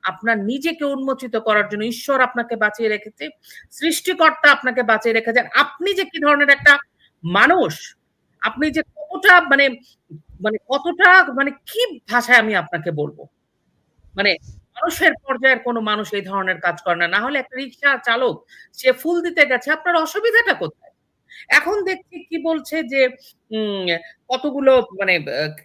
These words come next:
কি কালচারাল ফ্যাসিস্টদের বয়কট করার নামে কোন একটা গ্রুপ নাকি একটা বিশাল বড় ব্যানারের মধ্যে সমস্ত কালচারাল লোকদের, আহ, ব-,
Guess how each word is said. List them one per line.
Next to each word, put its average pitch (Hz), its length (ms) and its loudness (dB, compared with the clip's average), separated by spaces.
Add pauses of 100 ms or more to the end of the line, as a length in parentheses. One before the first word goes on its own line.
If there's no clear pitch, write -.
কি 339 160 -2
কালচারাল 269 600 2
ফ্যাসিস্টদের 247 680 2
বয়কট 226 500 0
করার 226 280 4
নামে 220 320 2
কোন 240 260 -4
একটা 220 280 0
গ্রুপ 214 320 -6
নাকি 202 360 -4 (240)
একটা 214 200 -2
বিশাল 247 440 0
বড় 220 220 0
ব্যানারের 202 500 2
মধ্যে 196 400 -6 (220)
সমস্ত 285 480 -4
কালচারাল 220 560 2
লোকদের, 208 420 0
আহ, 180 600 -2
ব-, 170 220 0